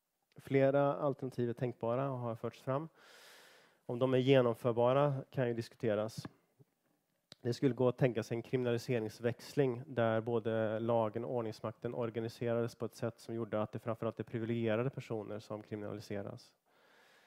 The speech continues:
Om det händer, då lovar jag att omvärdera hela mitt argument. Men vi får vänta till det då i så fall. Ett annat alternativ är att gå i direkt motsats riktning jämfört med nu. Att minimera rättssystemet.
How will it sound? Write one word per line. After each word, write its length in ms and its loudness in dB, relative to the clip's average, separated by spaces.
Om 260 2
det 80 6
händer, 340 0
då 260 -2
lovar 460 -4
jag 120 -2
att 120 -6
omvärdera 540 -2
hela 200 -6
mitt 260 -16
argument. 640 -8
Men 280 -10
vi 140 -6
får 140 -12
vänta 440 -8
till 180 -14
det 100 -10
då 100 -14
i 40 -14
så 140 -16
fall. 200 -16
Ett 100 -4
annat 260 6
alternativ 560 2
är 40 4
att 180 0
gå 260 -2
i 60 -2
direkt 360 -2
motsats 520 -4
riktning 360 -4
jämfört 260 -6
med 140 -4
nu. 240 2
Att 160 -6
minimera 560 4
rättssystemet. 800 -4